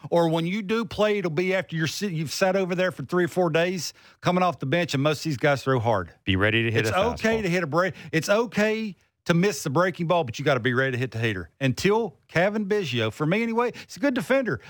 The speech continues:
Speaker 1: If you wanna throw in, he's a good dude. The culture thing, how do, how does anybody know that? Is it, how many people are in the clubhouse?
Speaker 2: Yeah, I don't know the culture thing either.
Speaker 1: Are you,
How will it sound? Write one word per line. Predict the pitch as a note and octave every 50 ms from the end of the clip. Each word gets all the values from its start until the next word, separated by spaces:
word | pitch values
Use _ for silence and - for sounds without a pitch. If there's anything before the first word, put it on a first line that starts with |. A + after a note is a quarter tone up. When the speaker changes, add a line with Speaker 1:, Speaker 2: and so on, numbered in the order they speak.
| - - _ - - -
Speaker 1:
If | F#3 D#3 - A3
you | C#4+ D#4
wanna | D#4+ D#4+ D4 A#3+
throw | - - G#3+ A#3 B3 A#3+ A#3 A#3+
in, | A#3+ A3 F3
he's | G3+ A#3 F#3
a | F3
good | C3 B2 D#3+ G#3 G#3+ E3 C#3
dude. | D#3 F3+ G3 G#3+ G#3+ G3 C#3+ B2+ - _ _ _ _ _ _ _ _ _ _ _ - - _ _ _ _ _ _ _ _ _
The | - C3
culture | - F#3+ A3 B3 - - A3 G3+
thing, | - A3 G#3+ G#3+ A3 F3 - - - - -
how | - A3+ C#4 D4+
do, | E4 E4 C4+
how | - - G3 B3 C#4+
does | D#4+ D#4+ A#3+ -
anybody | D4 C4+ C4+ G#3+ A3+ G#3+ G#3 G3 F3
know | E3 E3+ F3+ F#3
that? | E3 C#3 B2+ A2+ G2+ - _ _
Is | D3+ D#3 D3+ E3
it, | F#3+ F#3 - - - -
how | - B3+ D4
many | E4+ F4+ E4+ D4
people | - G#3+ B3 B3+ F#3+ G#3+
are | G3 F#3
in | G3+ G3+
the | E3+
clubhouse? | - - E3+ F#3 F3 B2 G2+ F2+ D#2 - - _
Speaker 2:
Yeah, | - D#2+ D#2+ D#2+
I | E2+
don't | E2 E2+ D2+ C#2+
know | D2 D2 C#2
the | C#2
culture | C2 - - A#1+ - - - G2+
thing | - - C2+ C2 C2
either. | C2 C#3
Speaker 1:
Are | D#3+ F3
you, | F3+ G#3 C#4+ C#4